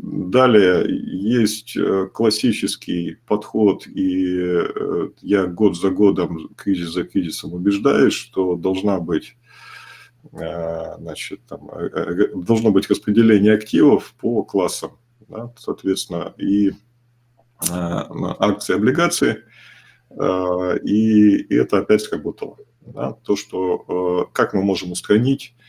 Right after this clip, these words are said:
степень, э, вот, ры-, рыночного риска, да,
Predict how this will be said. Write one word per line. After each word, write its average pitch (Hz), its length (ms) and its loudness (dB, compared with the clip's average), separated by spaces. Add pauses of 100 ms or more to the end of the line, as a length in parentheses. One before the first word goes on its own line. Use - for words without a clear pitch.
(160)
степень, 101 600 -2 (120)
э, - 320 -16
вот, - 140 -14 (760)
ры-, 90 320 -8
рыночного 90 560 -2
риска, 87 380 -4
да, - 220 -6